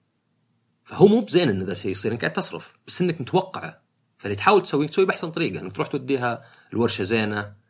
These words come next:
إنك تخطط لها بحيث إنها ما تن-، تخرب عليك شغلك. فنفس الشيء، يعني حتى مثلًا، آه، يعني في الطب النفسي قد قال أخوي، إذا مثلًا،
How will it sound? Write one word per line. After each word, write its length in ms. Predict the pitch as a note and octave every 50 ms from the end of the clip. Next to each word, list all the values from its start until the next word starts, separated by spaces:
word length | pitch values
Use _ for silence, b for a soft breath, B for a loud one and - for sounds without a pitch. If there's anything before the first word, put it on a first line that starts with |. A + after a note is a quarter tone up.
| _ _ _ _ _ _ _ _ _ -
إنك 260 | F#2 G2+ G2+ G2 G2+
تخطط 440 | - - B2+ - - - A#2 - B2+
لها 160 | A2 G2+ A2
بحيث 300 | G#2+ - - A#2 - -
إنها 160 | A2+ G#2+ G#2
ما 100 | G#2+ G#2+
تن-، 260 | G#2+ - A2+ G2 G2+
تخرب 300 | G2+ - - G2+ G2 F#2
عليك 220 | F#2+ F#2+ F#2+ F#2 -
شغلك. 440 | - G2 E2+ F2 E2+ E2 - _ b b b b b b b b b b b b _ _ _
فنفس 300 | - - D3+ A3 A3 -
الشيء، 160 | - - F3
يعني 140 | B2 A2 A2
حتى 200 | - - - G#3
مثلًا، 580 | F3+ D#3+ D3+ C#3+ C#3+ C3+ C3 B2+ A#2+ A#2+ - - _
آه، 680 | - - - - - - - - - F2 - - - -
يعني 320 | - - G2 G2 G2 G2 G2+
في 120 | - -
الطب 240 | - - B2 A#2 A2+
النفسي 300 | B2+ B2+ B2 B2 - F#2
قد 180 | F2 G2 G2+ A#2+
قال 120 | B2 A2
أخوي، 260 | A2 - - A2 F#2+
إذا 160 | F2 F2 F#2
مثلًا، 500 | F#2 F#2+ G2+ G#2 F#2+ F#2+ F#2+ F2 E2 -